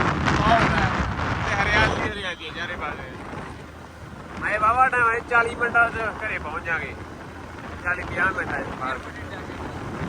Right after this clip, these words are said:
ਫੇਰ ਬਠਿੰਡੇ ਵੀ ਜਾਣਾ ਹੈ, ਠੀਕ ਆ ਬਾਈ, ਪਾਸੇ ਕਰੋ ਇਹ ਮੇਰਾ ਵੀਰ,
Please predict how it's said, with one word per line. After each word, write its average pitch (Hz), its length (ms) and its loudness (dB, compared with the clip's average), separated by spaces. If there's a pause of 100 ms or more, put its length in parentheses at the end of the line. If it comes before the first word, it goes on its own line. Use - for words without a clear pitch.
(280)
ਫੇਰ 240 240 -4
ਬਠਿੰਡੇ 214 420 -4
ਵੀ 220 160 -6
ਜਾਣਾ 175 220 2
ਹੈ, 147 200 -2
ਠੀਕ - 180 -6
ਆ 214 100 4
ਬਾਈ, 208 200 0
ਪਾਸੇ 190 360 0
ਕਰੋ 190 260 -2 (260)
ਇਹ 180 180 -6 (240)
ਮੇਰਾ 170 200 -2
ਵੀਰ, - 260 -4